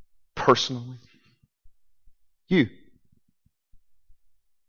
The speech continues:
You are not a face in the crowd. You are not a number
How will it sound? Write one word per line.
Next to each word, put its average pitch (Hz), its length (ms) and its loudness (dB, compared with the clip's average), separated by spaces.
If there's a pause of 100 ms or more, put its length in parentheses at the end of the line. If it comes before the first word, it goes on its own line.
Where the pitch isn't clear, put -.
(540)
You 135 140 8
are 123 60 10
not 123 320 10
a - 20 2
face 123 300 4
in 135 60 -2
the 117 60 0
crowd. 107 400 4
You 131 120 4
are 113 40 6
not 120 220 8
a 117 120 0
number 113 540 2